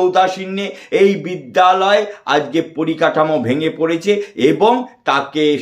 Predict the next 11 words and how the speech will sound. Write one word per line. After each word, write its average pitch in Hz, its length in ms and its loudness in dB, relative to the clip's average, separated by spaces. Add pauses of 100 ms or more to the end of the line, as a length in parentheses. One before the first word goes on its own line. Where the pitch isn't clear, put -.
(140)
বেসরকারিকরণের 156 1160 0
জন্য 131 140 -4 (120)
তুলে 117 260 -6
দেওয়া 95 220 -2
হয়েছে। 85 240 -10 (640)
আমরা 214 200 2
দেখতে 202 180 0
পাচ্ছি 196 260 -2
ব্যাঙের 185 280 0
ছাতার 185 340 0
মতন 185 220 -4